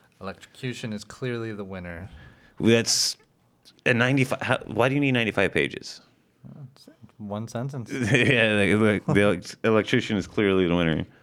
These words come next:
Speaker 2: So, uh, May eighteenth, eighteen eighty-eight, Senator Harry Cogle Shell.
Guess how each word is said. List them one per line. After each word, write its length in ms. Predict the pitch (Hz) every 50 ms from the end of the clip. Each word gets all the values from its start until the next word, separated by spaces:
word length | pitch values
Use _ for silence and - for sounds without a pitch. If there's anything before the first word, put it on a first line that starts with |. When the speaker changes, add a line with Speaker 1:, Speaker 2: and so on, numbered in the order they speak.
| _ _ _ _ _ _ -
Speaker 2:
So, 220 | - 117 107 101
uh, 60 | 98
May 120 | 104 113 107
eighteenth, 440 | 107 110 107 107 - 110 107 104
eighteen 340 | - - 98 98 - - 95
eighty-eight, 380 | 85 87 87 87 87 95 - -
Senator 360 | - 98 92 90 87 85 90
Harry 220 | 98 98 92 85 -
Cogle 840 | - - - - - - 92 95 101 113 123 135 147 143 147 143 135
Shell. 540 | - - 165 156 151 160 160 170 170 -